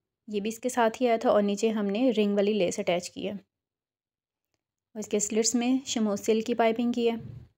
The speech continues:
और ये देखें इसकी बैक, इसकी बैक में एक से डेढ़ इंच के गैप से मैंने पिनटेक्स डाले हैं चौड़ाई में और साथ में स्मॉल जिप भी ऐड की है। ये देखें इस तरह से चौड़ाई में, ये देखें ऐसे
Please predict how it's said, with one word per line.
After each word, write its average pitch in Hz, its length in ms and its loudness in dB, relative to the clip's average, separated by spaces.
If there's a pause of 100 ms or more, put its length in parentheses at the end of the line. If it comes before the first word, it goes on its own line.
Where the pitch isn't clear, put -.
(1700)
और 214 180 -2
ये 220 120 2
देखें 214 240 -2
इसकी 214 260 -4
बैक, 190 280 -4 (140)
इसकी 226 260 -8
बैक 202 320 0
में 240 340 0 (300)
एक 214 200 -2
से 220 100 2
डेढ़ 214 240 4
इंच 233 160 2
के 214 140 4
गैप 185 220 4
से 226 120 -2
मैंने 208 320 2 (120)
पिनटेक्स 202 420 -2
डाले 185 220 2
हैं 190 180 -6 (140)
चौड़ाई 196 320 -2
में 190 180 -8 (840)
और 220 160 -2
साथ 208 280 0
में 220 280 -2 (300)
स्मॉल 202 340 0
जिप 196 240 -2
भी 202 140 -2
ऐड 190 200 0
की 190 200 -6
है। 202 160 -4 (540)
ये 190 160 -8
देखें 185 200 -8
इस 208 160 -6
तरह 220 260 0
से 233 220 0
चौड़ाई 208 440 -2
में, 214 140 -4
ये - 1400 -18
देखें 190 240 -8 (100)
ऐसे 208 380 -6